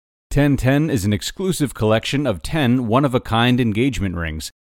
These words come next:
designed by ten of the most distinctive designers working today. Using only diamonds responsibly and sustainably sourced from Botswana, ten design masters have each produced a uniquely beautiful diamond ring,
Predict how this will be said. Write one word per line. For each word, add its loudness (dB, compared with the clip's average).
designed 0
by 2
ten -2
of -2
the 0
most 2
distinctive -4
designers 2
working -2
today. -2
Using 4
only 4
diamonds 4
responsibly 0
and 0
sustainably -2
sourced 0
from 0
Botswana, 2
ten 0
design 2
masters 2
have 2
each -4
produced 0
a 2
uniquely 0
beautiful 2
diamond 2
ring, -4